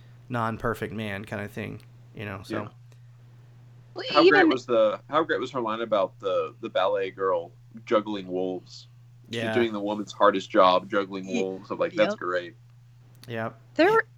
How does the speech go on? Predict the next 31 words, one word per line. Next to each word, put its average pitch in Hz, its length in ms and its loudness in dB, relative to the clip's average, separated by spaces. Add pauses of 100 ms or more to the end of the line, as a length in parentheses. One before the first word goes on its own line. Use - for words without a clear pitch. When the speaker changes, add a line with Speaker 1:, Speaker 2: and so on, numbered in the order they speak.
(100)
Speaker 3:
the 320 80 -4
di-, 320 280 4
the, 302 240 2
there, 311 160 4
there's 285 300 0
so 302 240 6
many 254 160 6
quotable 208 380 2
moments 180 440 -2
in 180 100 -4
this 175 140 -6
movie, 175 240 -6
and, 226 200 2
and 202 160 2
so 262 180 4
many 220 280 4
of 196 80 0
them 190 140 0
too. 247 140 2
We 226 100 4
haven't 233 180 6
even 202 140 4
talked 208 220 2
about 196 220 2
Thelma 202 320 6
Ritter, 185 320 6
but 190 220 4
Speaker 1:
Yeah. 117 140 0
Speaker 3:
I 214 140 6
love 196 300 4
her. 180 400 2